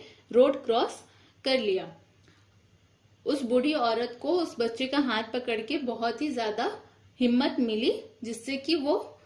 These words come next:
आगे बढ़ सकी और रोड को क्रॉस कर सकी। फिर वो बच्चा हंसी खुशी अपने दोस्तों के पास वापस लौट गया। उसके दूसरे दोस्त ने पूछा कि क्या तुम जानते हो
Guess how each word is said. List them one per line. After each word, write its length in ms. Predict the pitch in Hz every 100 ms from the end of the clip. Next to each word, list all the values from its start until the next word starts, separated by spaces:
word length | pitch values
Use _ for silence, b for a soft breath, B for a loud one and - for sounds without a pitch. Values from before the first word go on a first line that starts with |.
| b b _ -
आगे 280 | 220 214 262
बढ़ 240 | 226 226 226
सकी 380 | 240 226 269
और 280 | 311 233 285
रोड 280 | 294 214 208
को 140 | 311 440
क्रॉस 380 | - 254 254
कर 180 | - 208
सकी। 320 | 185 170 165 170 - -
फिर 180 | 254
वो 160 | 269 349
बच्चा 340 | 254 247 294 302
हंसी 280 | 247 240 269
खुशी 320 | 269 254 302
अपने 260 | 247 262 262
दोस्तों 360 | 220 214 233
के 140 | 233 226
पास 280 | 240 427 269
वापस 400 | 220 - 302 -
लौट 300 | 240 220 208
गया। 180 | - 147 - _ b b b b b b _
उसके 280 | 247 240 339
दूसरे 320 | 262 254 302
दोस्त 280 | 262 277 269
ने 80 | 330
पूछा 320 | 294 233 269
कि 140 | 269 339
क्या 200 | 294 233
तुम 200 | 233 302
जानते 420 | 254 220 208 202 262
हो 180 | 277